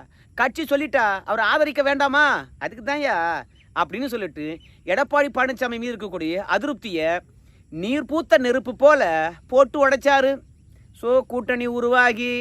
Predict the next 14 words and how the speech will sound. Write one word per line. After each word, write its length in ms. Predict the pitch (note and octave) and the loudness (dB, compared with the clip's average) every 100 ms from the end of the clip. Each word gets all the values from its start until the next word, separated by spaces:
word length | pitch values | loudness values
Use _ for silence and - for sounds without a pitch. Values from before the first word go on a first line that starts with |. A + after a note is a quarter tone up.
| A3+ E3+ | -6 0
அதிமுக, 440 | A3+ B3 B3 B3+ A3+ | 0 0 -4 -2 0
பாஜக 480 | A#3+ B3 A#3 A#3 | 0 2 -2 -2
கூட்டணி 320 | G#3+ A#3 A#3+ A#3 | -6 -4 -4 -6
இணக்கமான 520 | G#3+ A#3+ A#3 A3+ A#3 | -6 -6 -4 -2 -2
பிறகு 400 | A#3 A#3+ A#3+ A#3+ B3 - _ - _ - - - | -2 -2 0 0 -2 -4 _ -20 _ -20 -20 -8
அண்ணாமலை 440 | D3+ G#3 B3+ A#3+ A#3+ | -4 0 0 2 0
மீண்டும் 360 | A#3 A3+ A#3+ A#3 | 0 -4 -4 -4
மீண்டும் 320 | A#3 A#3+ B3 | -4 -4 -4
முரண்பாடா 360 | G#3+ A#3+ A#3+ A#3 | -2 0 2 2
பேசுவது 600 | A#3 A#3+ B3 A#3+ A#3 B3 B3+ - - - - - - - | 0 -2 0 -2 -2 -2 -4 -8 -18 -20 -20 -20 -20 -10
மாநிலத்தில் 440 | D3 A3 C#4 C4 | 2 4 4 0
இருக்கக்கூடிய 480 | B3 B3 A#3 A#3 G#3+ G3+ | -2 -2 -2 -6 -2 0
பாஜக 460 | G3+ B3 B3+ B3+ A#3+ | 2 4 2 0 -2
தலைகளுக்கு 520 | A3+ A#3+ A#3 A#3 B3 | 0 0 0 -4 -2